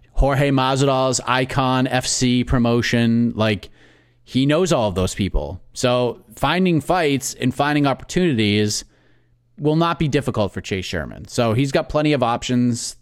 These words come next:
He'll be able to fight if he, if he wants to, and he be, he'd do it at heavyweight. So yeah, th-, good on him. If he stays in the U F C, great. If not, he's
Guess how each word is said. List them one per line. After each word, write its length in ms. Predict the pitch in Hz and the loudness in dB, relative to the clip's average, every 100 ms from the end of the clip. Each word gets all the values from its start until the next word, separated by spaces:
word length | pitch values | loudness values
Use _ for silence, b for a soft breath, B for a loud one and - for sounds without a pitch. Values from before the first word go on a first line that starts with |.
| 98 | -8
He'll 140 | 92 120 | -4 0
be 140 | 135 | 0
able 140 | 135 139 | 0 -2
to 60 | |
fight 260 | - 131 127 | 0 2 0
if 100 | - | 0
he, 240 | 131 127 - | -2 -4 -6
if 160 | 127 113 | -6 -4
he 80 | 123 | -2
wants 360 | 107 98 - | 0 -2 -2
to, 260 | - 101 104 - b b b b - | -2 -2 -2 -6 b b b b -6
and 400 | 120 123 123 120 - | -2 0 0 -2 -8
he 200 | - 135 | -4 -2
be, 220 | 127 135 117 | 0 -2 -2
he'd 160 | 131 | -2
do 120 | 127 143 | 0 0
it 40 | |
at 60 | 156 | 2
heavyweight. 480 | 165 139 80 76 - - - | 0 0 -2 -6 -12 -18 -14
So 320 | - 110 110 - _ _ - | -4 0 0 -2 _ _ -4
yeah, 220 | 165 135 - - | -2 -2 -4 -8
th-, 160 | 110 - - | -8 -8 -6
good 120 | 151 | -2
on 140 | 175 165 | 0 2
him. 300 | 156 175 165 | 0 0 -4
If 100 | 139 | -4
he 120 | 120 | -4
stays 320 | - 156 160 | -2 -2 0
in 40 | 165 | 0
the 80 | |
U 60 | 165 | -2
F 80 | 143 | -2
C, 120 | 160 | -4
great. 280 | 131 143 170 | -2 0 0
If 100 | - | -2
not, 360 | 135 160 165 | -4 -4 -6
he's 260 | - 139 | -16 -20